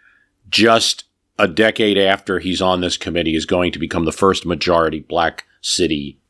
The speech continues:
in America in nineteen fifty-seven. In the House, you have, uh, from the nineteen forties to the nineteen seventies, you have James McMillan from South Carolina, supporter of segregation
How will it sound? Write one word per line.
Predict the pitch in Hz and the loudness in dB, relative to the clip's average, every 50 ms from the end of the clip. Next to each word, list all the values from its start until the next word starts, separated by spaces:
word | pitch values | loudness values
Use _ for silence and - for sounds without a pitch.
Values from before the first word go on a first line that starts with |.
| _ _ _ | _ _ _
in | 78 78 | -8 -6
America | 73 69 71 69 67 67 69 - 65 55 | -6 -6 -6 -6 -8 -8 -8 -8 -10 -6
in | - 78 | -4 -4
nineteen | 76 73 71 - - 76 69 | -4 -4 -4 -4 -6 -8 -6
fifty-seven. | - - 73 - _ - - - - 62 60 60 57 - _ _ _ _ _ _ _ _ _ _ _ _ - - - - - | -4 -6 -6 -6 _ -10 -8 -6 -8 -8 -10 -14 -20 -20 _ _ _ _ _ _ _ _ _ _ _ _ -20 -20 -20 -12 -4
In | - 104 101 | -2 2 2
the | 101 | 2
House, | 92 104 120 123 127 117 110 - - - | 2 2 4 4 4 2 2 -2 -4 -4
you | 98 95 92 90 | -2 -2 -2 0
have, | 98 101 98 95 95 95 92 92 90 82 76 - _ _ | 2 2 4 4 6 4 4 2 0 -2 -8 -14 _ _
uh, | - 87 87 85 85 | -2 2 2 2 2
from | - - 113 110 107 | 0 0 2 2 2
the | 101 98 | 2 2
nineteen | 101 98 101 95 - 101 92 87 | 2 0 0 0 0 -2 -2 -2
forties | - - 104 98 98 92 95 90 87 82 - - - - - _ _ | 0 2 4 4 6 4 2 0 0 -2 -2 -4 -4 -6 -8 _ _
to | - - 120 | 2 2 4
the | 110 110 | 4 4
nineteen | 107 104 98 90 98 95 | 4 2 2 2 0 -2
seventies, | 87 - 107 98 90 90 92 85 78 | 0 2 2 2 2 2 -2 0 0
you | 87 82 | 0 0
have | 95 92 80 73 | 0 -2 -2 0
James | - 92 92 85 - | -2 -2 -2 -2 -4
McMillan | - 87 80 - - 95 98 95 95 95 92 87 - | -6 -8 -8 -4 0 0 2 2 2 2 0 -2 -2
from | - 101 90 82 | -2 -2 -2 0
South | - - 98 90 85 - - | 0 2 2 2 0 0 -2
Carolina, | - 92 82 80 80 80 82 90 92 92 90 87 85 85 82 - _ _ _ _ | 0 0 2 2 2 2 2 0 0 0 -2 -2 -4 -4 -6 -8 _ _ _ _
supporter | - - 92 - - 107 107 104 107 101 | -8 -6 -4 2 4 4 6 6 6 4
of | 95 90 | 4 2
segregation | - - 95 87 80 87 78 - 90 90 87 85 - 90 87 85 82 | 0 0 0 0 0 -4 0 2 2 2 2 2 0 -2 -2 -2 -4